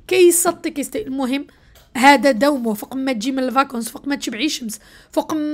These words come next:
ما تاخدي الكحوليه وديك الشيء، ديري لك، ضربي لك هذا الماسك وردي على اختك حنان كي جاك. اي بطبيعه الحال مني تكملي منه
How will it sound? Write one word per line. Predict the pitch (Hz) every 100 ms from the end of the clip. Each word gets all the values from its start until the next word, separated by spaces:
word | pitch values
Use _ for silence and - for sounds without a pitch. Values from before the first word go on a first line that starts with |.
| 302 311 311 311
ما |
تاخدي | 330 302 285
الكحوليه | 311 - 320 302 311
وديك | 294 302
الشيء، | - 330 339 _ _ _ -
ديري | 220 320 311
لك، | 294
ضربي | 277 269 269
لك | 269
هذا | 254 254
الماسك | 262 -
وردي | 254 214 233
على | 240
اختك | 233 -
حنان | - 247 240
كي | 214
جاك. | 220 208 - _ _ _ _ -
اي | 311
بطبيعه | 330 330 285 285 226 277
الحال | - - 254 240 214 214
مني | 240 277
تكملي | - 269 254 240
منه | 233 233 220 240 359